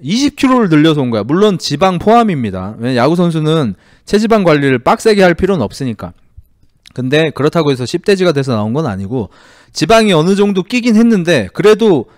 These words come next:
삼, 사 개월 만에 이십 킬로를 늘려서 얘, 이 미친 새끼가 원래 교타자 팔십 킬로였는데 백오 킬로, 막 백십 킬로가 돼서 나타난 거야. 이 새끼 뭐임? 이랬는데 이 미친 새끼가 뭐 홈런을 처음에 뭐 칠십 몇 개인가 쳤지 한 번. 그리고 그 다음 시간,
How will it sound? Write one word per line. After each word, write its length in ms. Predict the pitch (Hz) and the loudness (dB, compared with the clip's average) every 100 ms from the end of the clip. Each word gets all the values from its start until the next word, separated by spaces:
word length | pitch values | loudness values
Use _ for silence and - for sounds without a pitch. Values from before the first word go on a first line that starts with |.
| _ | _
삼, 200 | - 226 | -4 0
사 140 | 262 247 | 2 2
개월 240 | 233 208 | 4 4
만에 260 | 196 185 143 | 2 0 -2
이십 320 | 156 254 233 | -2 -2 -4
킬로를 360 | - 226 208 | -2 -2 0
늘려서 420 | 151 143 160 151 123 | -2 0 0 0 -2
얘, 80 | 143 | -4
이 120 | 139 | -8
미친 320 | 131 - 220 | -14 -4 -2
새끼가 340 | 196 - 160 151 | 0 -2 -2 0
원래 200 | 139 139 | 0 -2
교타자 420 | - - 185 175 | -4 -2 0 0
팔십 260 | 190 202 - | -2 -4 -4
킬로였는데 560 | 185 160 139 131 117 - _ _ - | -2 -2 -2 -4 -6 -6 _ _ -4
백오 360 | 165 208 151 | 0 2 0
킬로, 240 | - 226 180 | -2 -4 -2
막 160 | 127 | -4
백십 280 | - 139 - | -4 -8 -8
킬로가 280 | - 190 156 | -6 -2 -2
돼서 200 | 120 - | -4 -8
나타난 380 | 98 - 113 101 | -12 -10 -10 -10
거야. 160 | 90 - _ _ _ - | -14 -18 _ _ _ -8
이 60 | |
새끼 260 | 160 269 208 | -2 -2 -2
뭐임? 520 | 147 175 262 233 294 - _ _ _ _ _ | 0 0 2 0 -2 -8 _ _ _ _ _
이랬는데 500 | 156 196 262 247 233 | -6 0 2 2 2
이 40 | 196 | -2
미친 320 | 143 - 233 | -4 -4 0
새끼가 400 | 226 - 185 175 | 0 -2 -2 0
뭐 100 | 143 | 0
홈런을 360 | 202 226 220 160 | 0 0 0 0
처음에 280 | - 220 | -2 -2
뭐 140 | 143 147 | 0 -2
칠십 320 | - 247 269 _ | -2 -2 -4 _
몇 220 | 214 151 147 | -8 -4 -2
개인가 200 | 185 156 | -2 -2
쳤지 240 | 175 - | -4 -4
한 140 | 120 | -4
번. 220 | 98 85 - _ _ _ _ _ | -4 -10 -14 _ _ _ _ _
그리고 160 | 165 165 | -4 -2
그 100 | 160 | 2
다음 160 | 202 | 0
시간, 360 | 196 175 170 156 | 0 0 0 -2